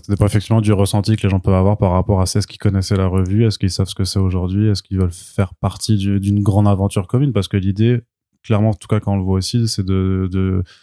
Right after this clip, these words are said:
bah, de faire comme ce qu'avait fait, euh, Dion à l'époque, c'est, c'est de, de rassembler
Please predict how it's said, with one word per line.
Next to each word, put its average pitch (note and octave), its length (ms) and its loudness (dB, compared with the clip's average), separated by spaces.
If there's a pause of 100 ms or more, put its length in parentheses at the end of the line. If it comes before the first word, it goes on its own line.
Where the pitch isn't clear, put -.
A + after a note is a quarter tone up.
(220)
bah, G#2+ 80 0
de F#2+ 60 -2
faire G2 160 0
comme G2+ 140 -2
ce - 60 -6
qu'avait F#2+ 220 0
fait, F#2+ 160 -2
euh, F#2+ 140 2
Dion F#2+ 160 2
à F#2+ 60 2
l'époque, B2+ 260 -2
c'est, G#2 80 -4
c'est G2 180 -2
de, F#2+ 220 -2
de F#2+ 100 -2
rassembler G2+ 640 0